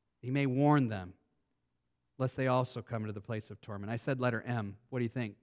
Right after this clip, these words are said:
He asked for mercy. Now he's focused on what? Missions. <laughs> This guy's the best missionary there is. Better missionary probably than many of us.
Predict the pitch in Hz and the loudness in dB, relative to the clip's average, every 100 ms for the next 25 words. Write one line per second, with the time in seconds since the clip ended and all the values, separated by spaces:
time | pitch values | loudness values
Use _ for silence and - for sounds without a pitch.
0 | _ 147 139 - 123 131 143 - 127 127 | _ -2 -2 0 -2 0 0 -2 -2 0
1 | 135 117 135 120 - 123 123 131 110 _ | 0 -2 -6 -8 -4 -2 0 -2 -2 _
2 | _ _ 113 139 143 - 95 104 - - | _ _ -2 0 0 -6 -12 -12 -12 -14
3 | _ _ _ _ _ _ _ _ - _ | _ _ _ _ _ _ _ _ -8 _
4 | _ _ _ _ _ _ _ _ - 330 | _ _ _ _ _ _ _ _ 8 8
5 | - 180 202 170 247 - 277 277 269 285 | 8 8 8 10 8 10 8 8 6 8
6 | 302 349 381 208 - - _ _ _ _ | 12 12 12 10 -2 -14 _ _ _ _
7 | 202 220 330 285 285 302 311 294 339 349 | 10 12 12 10 8 10 10 12 12 12
8 | 294 285 311 330 359 415 415 - | 12 10 12 12 12 12 10 2